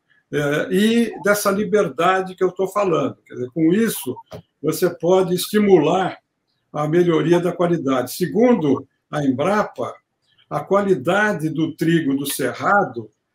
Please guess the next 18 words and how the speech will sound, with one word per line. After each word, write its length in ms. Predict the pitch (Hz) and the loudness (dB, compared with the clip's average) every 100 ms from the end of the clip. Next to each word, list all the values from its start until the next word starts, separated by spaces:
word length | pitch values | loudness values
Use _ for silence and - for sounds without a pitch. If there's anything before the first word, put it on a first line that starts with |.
| - | -8
e 100 | 151 | -4
a 120 | 156 | -4
produtividade 1400 | - - 220 254 196 196 - 185 156 151 147 180 160 143 | -4 2 4 4 2 -2 -2 -4 0 -2 0 -2 -2 -2
do 160 | 139 | -4
trigo 340 | 139 160 165 135 | -2 -2 -2 -2
do 120 | 135 | -4
Cerrado 440 | - 127 135 180 | -4 -8 -4 -6
são 180 | - 214 | -4 -2
muito 240 | 208 262 277 | 0 2 2
melhores. 880 | 311 220 196 214 127 107 - - _ _ _ _ _ - | 4 6 6 2 0 -6 -14 -16 _ _ _ _ _ -12
As 160 | 143 | -6
informações 640 | 160 160 185 170 - 208 208 | -4 -2 -2 -2 -2 -6 -4
que 80 | |
a 40 | 185 | -4
gente 260 | 185 185 | -4 -8
recebe 480 | 170 175 - 160 139 | -6 -6 -4 -4 -4
da 180 | 131 139 | -6 -4
Em-, 200 | 127 120 | -4 -6